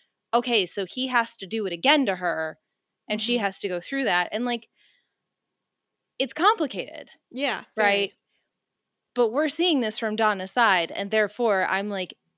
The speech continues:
Speaker 1: "No, that's not how this should work. Like, she should feel protected." And it's also clearly not gonna affect him, since he says pretty immediately that he's moving away.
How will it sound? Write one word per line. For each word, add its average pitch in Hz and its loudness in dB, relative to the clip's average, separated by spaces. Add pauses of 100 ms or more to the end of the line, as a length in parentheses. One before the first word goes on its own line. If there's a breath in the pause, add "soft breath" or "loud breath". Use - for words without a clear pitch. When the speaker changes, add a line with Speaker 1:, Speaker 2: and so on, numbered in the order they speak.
Speaker 1:
"No, 185 0
that's 185 -2
not 180 -4 (640)
how 202 -2
this 180 -2
should 170 -2
work. 180 -2
Like, 160 -4
she - -2
should 208 -4
feel 185 -2
protected." 175 -4 (560 loud breath)
And 262 0 (400 soft breath)
it's 233 -2
also 214 -2
clearly 196 -2
not 180 -4
gonna 175 -6
affect 190 -4
him, 175 -8
since 185 -12
he 202 -8
says 196 -2 (260)
pretty 277 0
immediately 208 -2
that 185 -4
he's 202 -8
moving 208 -4
away. 185 -4